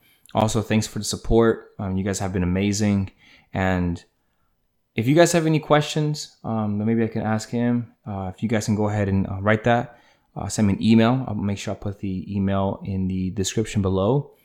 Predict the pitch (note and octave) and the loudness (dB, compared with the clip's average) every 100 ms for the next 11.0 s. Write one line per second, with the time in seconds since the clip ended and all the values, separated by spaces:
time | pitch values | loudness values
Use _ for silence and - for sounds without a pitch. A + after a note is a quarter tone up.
0 | - - _ G#2+ G#2+ G#2 G2+ - _ _ | -20 -20 _ 0 2 4 2 -4 _ _
1 | _ _ _ _ _ _ _ _ _ - | _ _ _ _ _ _ _ _ _ -8
2 | C3 C#3+ F#3 G3 - C#3 B2 F2+ F2+ F2 | 0 4 4 2 -2 2 2 2 0 -2
3 | E2+ - - _ G2 F#2 F2 _ - - | -4 -8 -18 _ -8 -6 -6 _ -20 -18
4 | - - C3+ E3+ D#3 D3+ D3+ D3 F#3 - | 0 4 10 10 10 10 12 10 6 2
5 | - D#3 - F#2 E2+ G#2+ _ _ _ _ | 0 -2 0 -2 -2 -6 _ _ _ _
6 | _ _ _ _ - A#2+ - C3 E3 C#3+ | _ _ _ _ -2 0 2 4 4 4
7 | G2+ F2+ F2 - _ _ _ _ _ _ | 2 2 2 -2 _ _ _ _ _ _
8 | _ _ _ _ - - C3+ A#2+ A#2+ A#2+ | _ _ _ _ -4 8 10 12 10 6
9 | A2 G#2+ - G#2 G2 G#2 F#2+ D#2+ - G2 | 4 2 2 0 0 -2 -4 -4 -2 0
10 | G#2+ A2+ A#2 - C#3 F3+ C3+ F#2+ F2 | 2 2 0 2 2 2 0 -2 -2